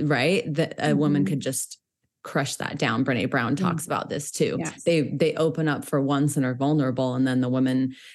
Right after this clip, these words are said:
Speaker 1: you know, flips
Speaker 2: Yeah.
Speaker 1: out or, or kind of crushes it in some
Speaker 2: Yeah.
Speaker 1: way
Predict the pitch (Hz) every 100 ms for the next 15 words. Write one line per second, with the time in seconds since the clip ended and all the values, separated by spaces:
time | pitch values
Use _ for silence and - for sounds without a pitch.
0 | - _ - 160 151 - - - - -
1 | 165 170 135 131 135 123 127 - 151 131
2 | 127 - 165 135 123 - 131 - 139 131
3 | - 147 - 139 139 127 208 160